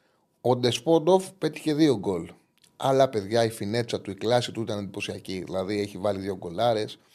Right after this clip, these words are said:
έχει κάνει πολύ, ήταν ωραίο στο μάτι, έχει κάνει σπουδαία πράγματα. Στο παιχνίδι ήταν πάρα πολύ υλικός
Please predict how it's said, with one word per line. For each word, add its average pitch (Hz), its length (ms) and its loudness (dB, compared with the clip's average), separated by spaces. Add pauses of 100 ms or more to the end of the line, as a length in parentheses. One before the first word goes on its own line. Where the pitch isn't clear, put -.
(240)
έχει 104 240 -4
κάνει 110 260 0
πολύ, 110 360 -2
ήταν 113 200 -2
ωραίο 113 220 2
στο 104 160 -6
μάτι, 113 440 -2 (440)
έχει 113 260 -2
κάνει 78 1400 -2 (320)
σπουδαία 113 440 2
πράγματα. 117 600 2 (340)
Στο - 180 -4
παιχνίδι 117 360 -2
ήταν 117 240 0
πάρα 113 220 4
πολύ 101 220 -4
υλικός 143 500 0